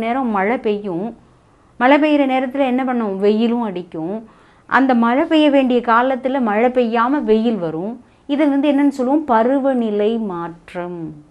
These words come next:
ஒண்ணுக்கு ஒண்ணு முரணாக. இப்ப மார்கழி மாதம்னா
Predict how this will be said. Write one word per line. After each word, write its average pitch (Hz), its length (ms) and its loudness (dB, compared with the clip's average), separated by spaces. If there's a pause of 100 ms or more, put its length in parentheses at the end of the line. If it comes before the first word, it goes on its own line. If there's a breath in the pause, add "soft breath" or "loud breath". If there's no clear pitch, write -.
(500)
ஒண்ணுக்கு 262 440 4
ஒண்ணு 262 140 2 (100)
முரணாக. 226 500 0 (380 soft breath)
இப்ப 233 240 -2
மார்கழி 262 460 2
மாதம்னா 247 340 0